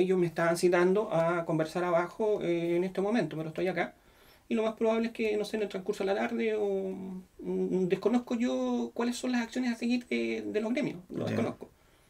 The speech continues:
Speaker 1: Solo, solo he escuchado, he visto, he visto por las redes sociales, eh, comunicados y, y eso, nada más.
Speaker 2: Muy bien.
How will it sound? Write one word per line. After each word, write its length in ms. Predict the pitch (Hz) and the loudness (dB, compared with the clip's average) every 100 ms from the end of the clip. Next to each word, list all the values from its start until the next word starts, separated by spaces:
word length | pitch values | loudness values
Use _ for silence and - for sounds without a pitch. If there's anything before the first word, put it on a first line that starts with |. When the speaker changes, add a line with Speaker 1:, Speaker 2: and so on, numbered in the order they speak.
| _ | _
Speaker 1:
Solo, 300 | - 196 202 | -4 -2 0
solo 200 | 190 220 | 4 6
he 40 | 220 | 6
escuchado, 640 | 220 - 214 226 226 208 | 2 0 2 4 4 6
he 100 | 180 | 6
visto, 640 | 208 226 - 220 214 - - - - _ | 4 -2 0 2 2 0 -8 -20 -20 _
he 80 | 165 | -2
visto 460 | 180 - 208 196 156 | -2 2 4 4 2
por 80 | |
las 100 | 165 | 0
redes 160 | 170 190 | 2 0
sociales, 380 | 185 214 233 240 | 2 0 2 0
eh, 460 | 240 240 196 190 170 | 0 0 -2 -2 -4
comunicados 600 | 175 180 175 233 240 240 226 | -2 0 0 0 0 -2 -2
y, 280 | 190 202 247 _ - | -6 -8 -12 _ -8
y 120 | 220 | -6
eso, 200 | 311 190 | -6 -8
nada 220 | 202 247 | -6 -4
más. 120 | 247 - _ _ _ _ _ _ _ _ _ _ _ _ _ _ _ _ _ | -6 -10 _ _ _ _ _ _ _ _ _ _ _ _ _ _ _ _ _
Speaker 2:
Muy 180 | - 123 | -6 -2
bien. 220 | 120 180 | 2 2